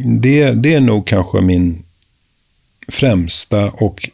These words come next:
också läskigaste erfarenhet jag har gjort av att stå på scen.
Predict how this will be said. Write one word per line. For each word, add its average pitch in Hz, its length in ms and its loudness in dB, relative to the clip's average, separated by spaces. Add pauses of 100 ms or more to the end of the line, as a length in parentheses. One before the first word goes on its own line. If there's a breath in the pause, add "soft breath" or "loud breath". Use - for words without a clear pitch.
(280)
också 95 460 -4
läskigaste 92 760 -2
erfarenhet 87 760 -6
jag 87 60 -4
har 104 60 0
gjort 127 280 -2
av 82 160 -4
att 85 120 -8
stå 90 180 -6
på 92 120 -8
scen. - 340 -4